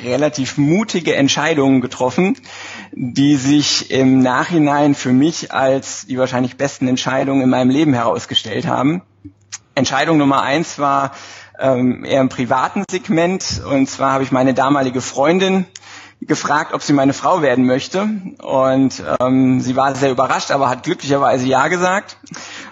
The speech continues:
Und im beruflichen Kontext war es so, dass ich damals eine, ja, ungefähr eine hundertachtzig Grad Kehre vorgenommen habe. Ich bin nämlich von der Bank, von einem großen Konzern rausgegangen und habe mich in einem Bereich selbstständig gemacht mit einer Kreativagentur, von dem ich zum damaligen Zeitpunkt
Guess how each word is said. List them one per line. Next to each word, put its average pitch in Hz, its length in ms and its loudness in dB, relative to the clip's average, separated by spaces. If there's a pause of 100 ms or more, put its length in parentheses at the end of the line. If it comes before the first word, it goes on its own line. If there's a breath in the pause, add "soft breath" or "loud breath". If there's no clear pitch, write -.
(100)
Und 143 580 2
im 143 200 2
beruflichen 160 560 -2
Kontext 147 480 -2
war 135 220 0
es 135 120 -6
so, 139 220 -6
dass 139 160 -2
ich 123 120 -10
damals 135 440 0
eine, 131 500 0
ja, 127 140 2
ungefähr 135 360 0
eine 131 140 2
hundertachtzig 147 640 -2
Grad 147 300 -2
Kehre 123 280 -2
vorgenommen 131 540 2
habe. 139 120 -2
Ich - 120 -10
bin 135 100 2
nämlich 139 260 2
von 147 380 0 (380 loud breath)
der 127 100 2
Bank, 139 320 2
von 131 220 0
einem 127 120 4
großen 147 400 0
Konzern 139 760 0 (340 loud breath)
rausgegangen 165 920 0
und 135 160 0
habe 143 180 2
mich 147 220 0
in 135 140 0
einem 135 500 2
Bereich 131 480 0
selbstständig 160 720 0
gemacht 151 320 0
mit - 100 0
einer 127 200 -2
Kreativagentur, 127 1040 -2
von 127 160 -2
dem 131 180 2
ich 139 100 0
zum 123 160 0
damaligen 131 500 0
Zeitpunkt 127 480 -2